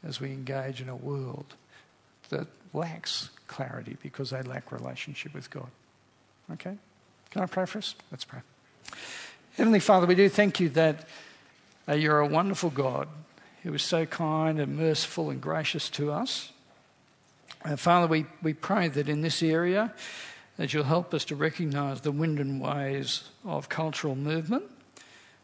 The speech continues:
uh, to be astute to those, and yet to be faithful as we interact with your word, thinking through the implications of it,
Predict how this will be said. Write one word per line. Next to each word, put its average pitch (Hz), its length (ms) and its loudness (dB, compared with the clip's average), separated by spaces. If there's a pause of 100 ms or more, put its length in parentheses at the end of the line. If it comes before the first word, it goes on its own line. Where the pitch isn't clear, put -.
(140)
uh, 147 60 -2
to 143 80 -6
be 147 120 -2
astute 175 380 0
to 151 100 -6
those, 147 640 -2 (280)
and 160 100 -2
yet 180 120 2
to - 60 -10
be 175 80 0
faithful 180 720 0 (440)
as 139 160 -4
we 170 120 0
interact 165 420 -2
with 160 160 -4
your 156 120 -2
word, 151 460 0
thinking 165 340 -2
through 160 240 -2
the 156 140 -4
implications 151 840 -2
of 165 160 2
it, - 200 -6